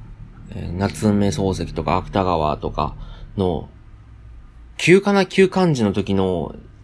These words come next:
岩波とか、あとは、えー、本好きな人であれば知ってる改造者っていうね、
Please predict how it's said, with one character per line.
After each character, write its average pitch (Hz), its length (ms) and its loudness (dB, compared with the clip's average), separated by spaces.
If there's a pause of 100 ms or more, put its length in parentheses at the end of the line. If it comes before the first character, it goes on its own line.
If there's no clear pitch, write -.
(160)
岩 104 180 4
波 98 240 2
と 95 140 -2
か、 82 140 0
あ 85 40 -4
と 85 140 -4
は、 65 160 -6 (560)
え 64 360 -8
ー、 104 40 -12
本 135 420 2
好 - 200 -10
き 151 200 -2
な 120 120 4
人 110 220 -2
で 107 80 4
あ 107 40 4
れ 113 80 4
ば 104 100 0
知 - 100 -6
っ - 20 -20
て - 300 -2
る 95 400 0
改 160 300 4
造 165 240 6
者 107 160 -2
っ - 60 -4 (420)
て 92 120 2
い 90 120 2
う 80 140 0
ね、 92 240 -2